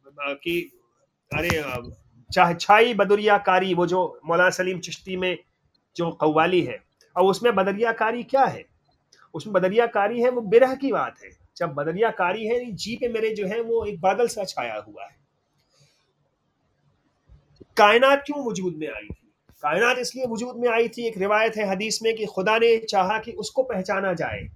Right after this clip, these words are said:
उसको जाना जाए, वो दोस्त बनाना चाहता था। तो हजरत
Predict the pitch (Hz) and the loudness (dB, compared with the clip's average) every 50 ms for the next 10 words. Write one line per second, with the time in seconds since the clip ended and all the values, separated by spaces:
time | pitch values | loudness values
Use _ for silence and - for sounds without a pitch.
0 | - - - - - - 185 175 - - 240 208 160 160 165 185 214 214 208 175 | -16 -18 -18 -20 -16 -12 -12 -8 -4 0 0 0 2 2 2 2 2 2 2 2
1 | 170 131 117 120 135 185 202 180 165 202 247 254 247 - - 180 156 143 143 135 | 2 0 0 -2 -4 -4 -4 -2 0 2 2 2 2 0 -4 -4 -2 -4 -4 -4
2 | 127 - 123 107 101 - - 117 110 - - 117 - _ _ _ _ _ _ - | -6 -8 -10 -12 -12 -14 -16 -20 -20 -18 -20 -20 -20 _ _ _ _ _ _ -8
3 | 180 160 185 190 233 240 233 - | -4 -2 -2 0 0 0 -2 -4